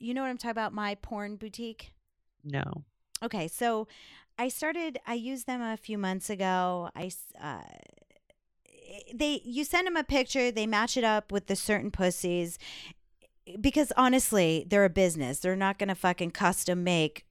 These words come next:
Speaker 1: one for fifty dollars for every individual out there. They're gonna have their certain, um, what do you call 'em? Molds.
Speaker 2: Molds, yeah.
Speaker 1: And whatever mold you fit, they'll pair it up to your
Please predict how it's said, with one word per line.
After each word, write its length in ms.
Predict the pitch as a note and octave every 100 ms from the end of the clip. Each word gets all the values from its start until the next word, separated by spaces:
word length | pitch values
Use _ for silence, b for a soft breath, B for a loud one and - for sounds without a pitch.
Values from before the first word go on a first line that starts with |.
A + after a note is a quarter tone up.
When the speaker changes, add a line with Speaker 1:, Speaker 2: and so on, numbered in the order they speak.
| -
Speaker 1:
one 380 | F3 E3 D#3
for 160 | D3 E3
fifty 400 | - F#3 - E3
dollars 640 | E3 D#3 D3+ D3+ C#3+ C#3 - B B B B _ _ - - -
for 160 | A#3+
every 300 | G3 G#3 F#3+
individual 500 | F#3 G3+ F3 F#3+ F#3
out 220 | F3+ F#3 -
there. 160 | C#3
They're 120 | E3
gonna 180 | G3+ A3
have 320 | A3 G#3+ G#3+ G3+
their 160 | G#3
certain, 720 | G3+ - A3+ G#3+ - G#3 G3+ G3
um, 460 | F3+ F#3+ F#3 F#3
what 80 | A#3
do 80 | C#4+
you 60 |
call 260 | C#4+ D4 C#4+
'em? 200 | C#4 C4+ _ _ _ _ _ _ _ _ -
Molds. 580 | B3 A#3+ F3+ D#3+ - - - - _ _
Speaker 2:
Molds, 340 | F3+ D#3+ D3 -
yeah. 180 | E3+ F#3+
Speaker 1:
And 100 | A#3+
whatever 300 | C4+ C#4+ D4+
mold 300 | C4+ C4+ G#3+
you 120 | B3+
fit, 340 | - A#3 A3 -
they'll 140 | G#3+ G3+
pair 300 | G#3+ G#3 F#3+
it 60 |
up 160 | F#3 - -
to 140 | G3+
your 200 | F3+ E3+